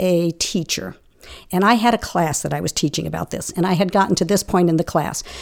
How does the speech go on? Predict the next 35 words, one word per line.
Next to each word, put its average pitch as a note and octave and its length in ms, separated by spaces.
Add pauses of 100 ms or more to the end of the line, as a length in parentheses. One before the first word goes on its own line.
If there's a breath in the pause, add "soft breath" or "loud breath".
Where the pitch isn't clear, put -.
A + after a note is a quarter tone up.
(180 loud breath)
I A#3+ 160
would C4+ 200
say, E3 260
"Students, F4 540 (240 loud breath)
go D4+ 180
home G3+ 340
and E3+ 240
read C#4 280
that A#3 260
gap G#3 260
strategy, D#3 760 (160)
uh, D3+ 220
plan F#3 520 (320 loud breath)
and G3+ 220
put G#4+ 200
together, F#3+ 600 (440)
jigsaw A#3 400
puzzle D#3+ 360
style, C#3+ 600 (460 loud breath)
um, D#3 480 (180)
a F#3+ 200
plan D4+ 380
to B3+ 120
fill C4 320
the G#3+ 100
gap. F#3 380
We F#3 160
know A#3 220
that B3+ 80
we A#3+ 100
have A3+ 80
a A3 60
sixty - 300
percent E3+ 340
gap. D#3 320